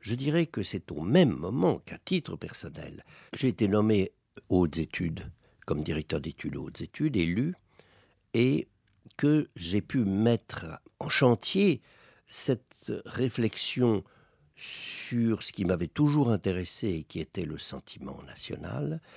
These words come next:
et qu'il m'avait paru beaucoup plus intéressant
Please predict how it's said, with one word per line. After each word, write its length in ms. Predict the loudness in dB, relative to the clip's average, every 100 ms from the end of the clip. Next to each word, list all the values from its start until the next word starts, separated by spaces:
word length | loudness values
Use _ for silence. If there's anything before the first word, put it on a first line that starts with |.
| -20 -16 -6
et 80 |
qu'il 240 | -2 2 4
m'avait 220 | 6 4
paru 320 | 0 -2 -2
beaucoup 680 | -4 4 10 10 10 6 -6
plus 260 | -4 -4 -2
intéressant 880 | -4 -6 -10 -10 -4 0 0 0